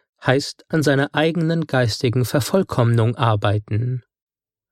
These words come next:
Und nur wenn der Mensch das tut, dient er dem Weltganzen. Sich vervollkommnen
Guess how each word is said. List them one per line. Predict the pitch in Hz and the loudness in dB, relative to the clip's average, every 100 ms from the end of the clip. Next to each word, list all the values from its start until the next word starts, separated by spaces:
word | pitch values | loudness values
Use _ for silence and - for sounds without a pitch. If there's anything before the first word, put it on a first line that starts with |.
| _ _ _ - | _ _ _ -2
Und | 151 135 | 0 0
nur | 165 190 202 | 2 2 2
wenn | 160 147 | 0 2
der | 139 | 2
Mensch | 139 127 - | 0 -2 -4
das | 113 - | -4 -4
tut, | - 208 139 - - _ _ - | -2 2 2 0 -14 _ _ -2
dient | 156 139 - | 2 2 2
er | 135 | 2
dem | 127 147 | 2 2
Weltganzen. | 196 160 - - 110 113 - 117 120 127 _ _ _ _ _ _ _ _ _ _ _ _ | 2 0 -2 -4 -2 -2 -2 -2 -2 -6 _ _ _ _ _ _ _ _ _ _ _ _
Sich | 151 165 - | 0 0 0
vervollkommnen | 170 - 202 208 - 131 127 151 | -4 -2 -2 -2 0 2 2 0